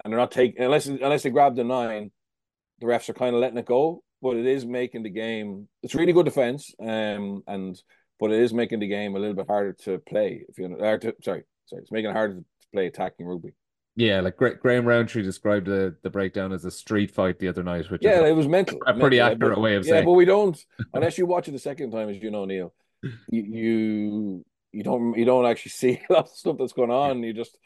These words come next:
Speaker 1: you know what I mean? Uh, you see bodies flying left, right, and center, and, but, uh, that is the next step for referees, is how they're gonna deal with that,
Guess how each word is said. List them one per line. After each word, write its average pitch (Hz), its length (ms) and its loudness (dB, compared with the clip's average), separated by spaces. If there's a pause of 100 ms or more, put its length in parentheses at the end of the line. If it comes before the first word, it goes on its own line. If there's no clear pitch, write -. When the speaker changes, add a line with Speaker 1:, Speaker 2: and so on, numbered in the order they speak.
(260)
Speaker 1:
you 131 80 2
know 131 60 4
what 139 100 4
I 131 100 4
mean? 113 140 -2
Uh, 110 640 0
you 127 160 -4
see 156 100 -4
bodies 143 380 2
flying 127 360 -4
left, 120 200 -4
right, 113 100 -6
and 101 80 -14
center, 107 340 -8 (120)
and, 101 320 -6 (360)
but, 110 240 2 (280)
uh, 101 680 2
that 123 240 4
is 135 160 4
the 123 60 -2
next 120 200 -2
step 113 260 -4
for 101 140 -4
referees, 98 380 -4
is 90 80 -16
how 113 120 2
they're 113 80 2
gonna 110 140 2
deal 101 200 -2
with 92 100 -8
that, 92 180 -2